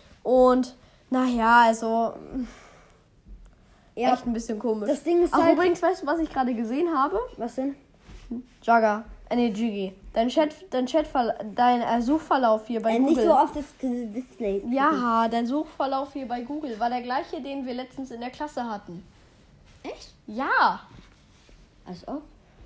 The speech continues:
Speaker 1: Ja, habt ihr wahrscheinlich was in Dingsabumster gemacht. Du weißt schon.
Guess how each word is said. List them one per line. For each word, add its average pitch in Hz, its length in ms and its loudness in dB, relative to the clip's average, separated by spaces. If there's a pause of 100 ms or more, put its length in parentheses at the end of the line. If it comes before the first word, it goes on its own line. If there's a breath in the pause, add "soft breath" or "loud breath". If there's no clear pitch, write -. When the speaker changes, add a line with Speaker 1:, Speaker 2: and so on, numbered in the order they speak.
(140)
Speaker 1:
Ja, 254 300 6 (140)
habt 285 220 0
ihr 262 60 -4
wahrscheinlich 269 440 -2
was 240 180 -2
in 233 160 -4
Dingsabumster 208 560 -4
gemacht. 190 480 -8
Du 220 80 -12
weißt 214 220 -2
schon. 180 220 -8